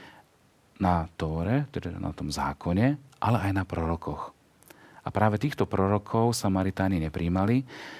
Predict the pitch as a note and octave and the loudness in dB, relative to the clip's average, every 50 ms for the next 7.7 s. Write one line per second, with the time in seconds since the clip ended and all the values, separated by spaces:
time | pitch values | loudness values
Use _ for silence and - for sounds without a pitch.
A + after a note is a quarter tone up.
0 | - - - - - - _ - F#2+ G2 - D#3 D#3 C#3 C#3 - - A#2+ A#2 A2+ | -18 -20 -20 -20 -20 -20 _ 0 2 4 6 4 6 6 4 2 4 2 2 4
1 | - - G2 F#2+ G2+ A#2 B2 - - A2+ G#2 F#2+ F2+ F2 F2 E2+ E2+ F2 E2+ E2+ | 4 2 2 4 4 4 4 4 2 4 4 4 4 4 2 2 0 0 0 2
2 | E2+ E2 D#2+ D#2+ - - A2+ A#2 C3+ B2+ - - - F#2 E2+ E2 E2 E2 E2+ F2 | 0 0 -2 -2 -2 0 2 2 4 2 2 -2 -2 -2 0 0 2 2 2 2
3 | F#2+ F#2 F2 D#2+ D#2 D2+ D#2 F#2 F2+ E2+ E2 E2 D#2+ E2 D#2 - - - - - | 0 -2 -2 -2 -2 -2 -2 -2 -2 -2 -2 -2 -2 -4 -6 -6 -8 -10 -8 -6
4 | - F2 F2 E2+ F2 F2 E2+ E2+ E2+ E2+ E2 D#2+ D#2+ E2 - - - - - - | -4 -2 -2 0 0 0 0 0 0 0 0 0 -2 -4 -6 -12 -16 -16 -16 -18
5 | - - - - F2+ F#2 F#2 - - - - F2 E2+ E2+ E2+ F2 F2 - _ _ | -16 -10 -4 0 0 0 0 0 -2 -2 -2 0 0 0 0 -4 -6 -12 _ _
6 | _ _ _ _ _ _ _ _ _ - - - - - F#2+ - - G2 F2+ F2+ | _ _ _ _ _ _ _ _ _ -20 -20 -10 -8 -6 -4 0 0 2 2 2
7 | F2+ E2+ - - - A2 A2+ A#2+ B2+ A#2+ - - - - | 0 0 0 0 2 4 4 4 4 2 0 -4 -8 -14